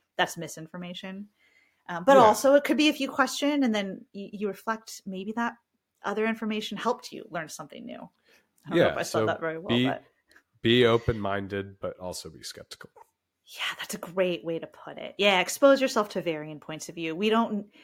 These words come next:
Speaker 1: we don't, it's not really helpful to get yourself caught up in an echo chamber.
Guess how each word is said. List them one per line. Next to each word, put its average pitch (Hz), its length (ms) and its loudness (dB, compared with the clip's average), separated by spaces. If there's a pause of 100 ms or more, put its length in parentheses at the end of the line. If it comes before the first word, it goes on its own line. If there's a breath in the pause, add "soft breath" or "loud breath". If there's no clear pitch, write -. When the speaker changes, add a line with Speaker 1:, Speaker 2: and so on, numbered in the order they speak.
(120)
Speaker 1:
we 240 100 4
don't, 269 220 8
it's - 220 -2
not 277 220 4
really 226 160 4
helpful 185 300 0
to 170 160 0 (120)
get 185 100 0
yourself - 280 -6
caught 165 160 -4
up 156 100 -10
in 147 60 -10
an 139 120 -16
echo - 220 -10
chamber. - 500 -14